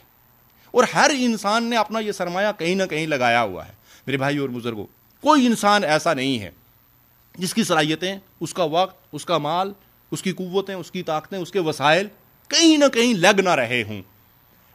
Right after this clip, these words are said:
اب دیکھنا یہ ہے کہ کس نے یہ سرمایہ کاری فائدہ مند جو ہے کسی تجارت کے اندر لگا رکھی ہے۔ اس نے وقت ایسی جگہ پہ لگایا ہوا ہے جس کا فائدہ اس کو آخرت میں ملنے والا ہے۔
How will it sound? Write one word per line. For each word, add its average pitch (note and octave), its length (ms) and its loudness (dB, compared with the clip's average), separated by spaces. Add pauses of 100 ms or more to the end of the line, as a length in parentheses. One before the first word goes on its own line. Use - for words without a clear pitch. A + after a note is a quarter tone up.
اب E3+ 200 2
دیکھنا D#4 340 2
یہ A3 180 4
ہے G#3+ 180 2 (120)
کہ A#3+ 160 2 (180)
کس D4+ 280 2
نے A#3 340 0
یہ G3 220 4
سرمایہ F3 680 4
کاری D#3+ 560 6 (1080)
فائدہ B3 500 10
مند G#3 320 4
جو E3 220 2
ہے F3+ 140 4 (100)
کسی E3 180 -4
تجارت D3 420 0
کے D3 60 -4
اندر B2 200 -4
لگا G#2+ 280 -6
رکھی G2+ 340 -12
ہے۔ F2+ 160 -14 (560)
اس D3+ 140 -8
نے F#3 80 0
وقت F#3+ 340 2
ایسی B3 380 4
جگہ G3+ 320 4
پہ F#3+ 80 0
لگایا D#3 360 2
ہوا D3 220 -2
ہے C#3+ 100 -2
جس C#3 160 -10
کا C3 100 -4
فائدہ C3 280 -4
اس B2+ 140 -6
کو C3+ 80 -6
آخرت A2+ 280 -8
میں A2+ 100 -10
ملنے G2 220 -14
والا E2 280 -12
ہے۔ G2+ 60 -20